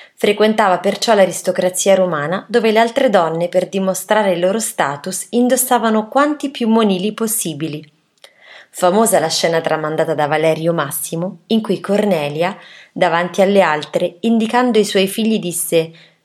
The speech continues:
"Questi sono i miei gioielli." Esempio di saggezza e capacità intellettuale,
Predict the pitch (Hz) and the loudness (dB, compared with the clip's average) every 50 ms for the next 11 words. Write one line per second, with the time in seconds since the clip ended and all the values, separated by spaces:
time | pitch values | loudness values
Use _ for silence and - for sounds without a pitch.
0 | _ _ _ - - 240 240 - - - - 190 180 - - 175 170 165 170 165 | _ _ _ 2 4 4 4 4 2 -2 -2 -2 -4 -2 -2 -2 -2 -2 0 0
1 | 160 160 156 156 165 160 160 160 160 151 147 151 156 156 160 160 - _ _ _ | 0 0 0 0 0 0 2 2 0 0 0 -4 -6 -8 -10 -14 -16 _ _ _
2 | _ _ _ _ _ _ _ _ _ - 208 202 208 220 240 240 240 - 208 190 | _ _ _ _ _ _ _ _ _ 0 0 2 4 4 2 2 2 0 -2 -2
3 | 208 - 202 190 185 175 233 262 254 262 - 277 262 262 233 220 - 220 214 214 | -2 0 0 0 0 2 0 0 0 2 0 0 0 0 -4 -2 -2 -2 -2 -2
4 | 220 214 220 226 220 220 233 214 202 208 208 202 - 170 160 151 151 156 156 160 | 0 2 2 2 2 0 0 0 0 -2 -2 -4 -4 -2 0 0 0 -2 -4 -8